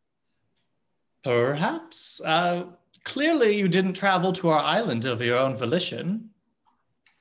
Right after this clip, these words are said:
And, uh, since you're here now, uh, you've become explicitly an interest of myself, as well as the greater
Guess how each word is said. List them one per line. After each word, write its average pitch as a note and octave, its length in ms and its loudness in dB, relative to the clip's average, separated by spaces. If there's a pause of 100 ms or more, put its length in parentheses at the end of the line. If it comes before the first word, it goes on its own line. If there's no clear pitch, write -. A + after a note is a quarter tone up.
(160)
And, C#3+ 360 -2
uh, C3+ 340 2
since F3+ 360 -4
you're G#3+ 320 -2
here F#3 720 -4 (380)
now, F3 580 -2 (720)
uh, E3 360 0
you've E3+ 260 -4
become D#3 560 -4
explicitly F#3 720 -2
an D#3 320 0
interest E3 380 0
of B2+ 120 -2
myself, F#3 840 -2 (140)
as D3 500 0
well C3+ 260 0
as B2+ 280 -4
the - 80 -12
greater B2+ 760 -6